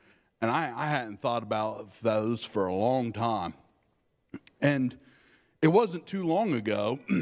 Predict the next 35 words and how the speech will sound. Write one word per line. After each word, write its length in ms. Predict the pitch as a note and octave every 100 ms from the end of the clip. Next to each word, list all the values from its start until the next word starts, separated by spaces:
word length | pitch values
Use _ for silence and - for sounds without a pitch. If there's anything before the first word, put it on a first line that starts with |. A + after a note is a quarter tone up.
| A2
<clears throat> 340 | - - - -
I 160 | A2+
was 420 | C3+ B2 G#2 - - _ _ _ _
traveling 460 | - D3+ C3+ C3+ B2+
around 320 | A#2 A2+ A#2
Ohio 480 | G#2 G2+ G#2 G#2+ G#2+
visiting 500 | G#2 G#2 G#2 G#2 G#2
different 420 | F#2+ G#2 G2 -
places, 600 | - G2 G2+ G#2 A2 F#2+
as 100 | F2+
I 220 | F#2+ G2 -
like 300 | F2+ G2 G2+
to 100 | G2+
do, 380 | F#2+ G2+ G#2+ A2
and 160 | F#2 - _ - _ _ _
I 140 | A2+ C#3+
stopped 580 | - A#2+ A2 B2+ - - _
to 340 | - A2 G#2 G2+
visit 360 | G#2+ B2+ B2
an 140 | A#2 A#2
antique 480 | B2+ B2 E3 D#3+ -
store. 440 | - F2+ C#2+ - - _ _ _ _ _ _ _ _ -
And 300 | B2+ A#2+ A#2
I 160 | C3
was 200 | C#3 B2
in 120 | C#3
this 160 | C3+ A#2+
antique 500 | B2 C3 A#2+ C3 C#3
store 380 | - B2+ A#2+ A#2+
looking 320 | B2 B2 B2
around, 460 | A#2 A#2 B2+ C3+ B2
and 140 | B2
they 80 | B2+
had 440 | B2+ D3+ D3 C#3+ -
a 320 | A#2 A#2